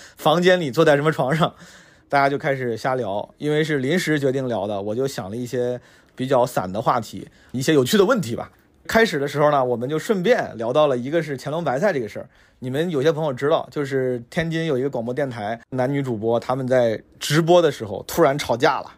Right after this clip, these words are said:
对吧？因为男生说这个乾隆白菜什么是凉菜，女生觉得他在杠，对吧？呃，具体你们可以上网自己看一眼。因为这个事儿就出现了直播事故，我们就聊了聊这个事儿。因为宁佳宇之前也是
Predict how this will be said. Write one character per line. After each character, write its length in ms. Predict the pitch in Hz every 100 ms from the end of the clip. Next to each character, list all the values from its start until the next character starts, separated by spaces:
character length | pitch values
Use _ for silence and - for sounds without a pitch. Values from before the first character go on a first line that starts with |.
| _
对 100 | -
吧？ 60 | 107
因 140 | 135
为 80 | 139
男 200 | 131 135
生 260 | 156 147 143
说 320 | 147 139 135 - - - _
这 120 | 120
个 60 | 117
乾 160 | 139
隆 120 | 143 143
白 140 | 127
菜 220 | 147 139
什 120 | 120
么 140 | 120 131
是 140 | -
凉 200 | 131 117
菜， 240 | 143 143 98
女 100 | 113
生 160 | 131 139
觉 60 |
得 80 | 135
他 80 | 147
在 120 | 147
杠， 320 | 131 160 - -
对 100 | 107
吧？ 180 | 104 104 - - - - _
呃， 120 | 104
具 140 | 104 180
体 100 | 156
你 80 | 143
们 140 | 127
可 40 |
以 80 | 151
上 160 | 135 151
网 160 | 104
自 120 | 113 139
己 100 | 113
看 200 | 156 123
一 60 |
眼。 140 | 92 - _ _ _ _
因 160 | 123 147
为 80 | 156
这 120 | 160
个 80 | 135
事 140 | 151
儿 140 | 127
就 120 | 117 120
出 200 | - 143
现 120 | 147
了 120 | 120
直 120 | 117
播 160 | 120 151
事 200 | - 143
故， 200 | 110 - - -
我 120 | 107
们 120 | 107
就 140 | 131 127
聊 140 | 113
了 60 | 127
聊 160 | 113
这 60 | 120
个 100 | 110
事 120 | 107
儿。 60 | 98
因 120 | 135
为 80 | 151
宁 160 | 170
佳 160 | 175 165
宇 100 | 117
之 100 | 127
前 200 | 131 127
也 120 | 107
是 320 | - 143 117